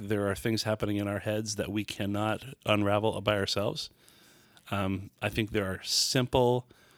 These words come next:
things that we know about ourselves and about our passions and about what makes us most satisfied and most actualized, um, that we can't access until we break through, through some of the crap that's standing in the way.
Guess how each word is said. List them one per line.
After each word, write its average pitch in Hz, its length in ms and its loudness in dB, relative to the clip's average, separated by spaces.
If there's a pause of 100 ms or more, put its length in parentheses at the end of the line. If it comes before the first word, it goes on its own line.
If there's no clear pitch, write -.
(200)
things 113 320 2
that 110 160 0
we 107 140 2
know 98 580 0
about 127 240 2
ourselves 123 580 2
and 104 140 -2
about 104 260 2
our 98 140 0
passions 110 600 0
and 92 120 -2
about 98 340 -2
what 107 300 0 (1160)
makes 113 340 2
us - 500 2 (800)
most 123 420 4
satisfied 104 800 -4 (520)
and 101 400 0 (220)
most 110 320 2 (100)
actualized, - 840 -6 (540)
um, 92 340 -2 (200)
that 98 320 -2
we 113 380 0 (120)
can't 131 280 0
access 110 380 0
until 110 220 -2
we 104 80 2
break 98 240 -2
through, 104 260 0
through 104 220 0
some 143 200 2
of 123 60 8
the 131 60 4
crap 104 300 0
that's 113 140 0
standing 113 280 2
in 113 80 2
the 117 80 2
way. 110 220 0